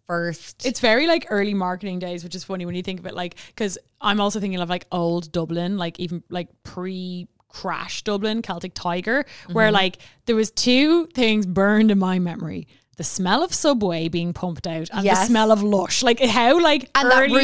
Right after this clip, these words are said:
Speaker 1: rumour, especially about of Subway, that they, like,
Speaker 2: Which is true.
Speaker 1: pump that out. Really?
Speaker 2: Yeah, it's true. They, that, that is not a real smell. Um, but I think Lush do it too. They pump out a smell. And, like, that, like, tell me, like, something that could not be more fucking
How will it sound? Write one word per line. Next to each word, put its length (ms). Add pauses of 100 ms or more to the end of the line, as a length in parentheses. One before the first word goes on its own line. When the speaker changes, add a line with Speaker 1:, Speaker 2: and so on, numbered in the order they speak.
Speaker 1:
rumour, 500
especially 340
about 160
of 100
Subway, 460
that 200
they, 120
like, 160
Speaker 2:
Which 140
is 100
true. 140
Speaker 1:
pump 220
that 140
out. 220
Really? 300
Speaker 2:
Yeah, 220
it's 140
true. 220 (260)
They, 140
that, 240
that 160
is 60
not 220
a 40
real 220
smell. 580 (380)
Um, 500
but 460
I 100
think 220
Lush 180
do 140
it 100
too. 300 (160)
They 120
pump 260
out 120
a 60
smell. 340
And, 100
like, 140
that, 320
like, 260
tell 300
me, 180
like, 180
something 280
that 220
could 180
not 160
be 100
more 600
fucking 640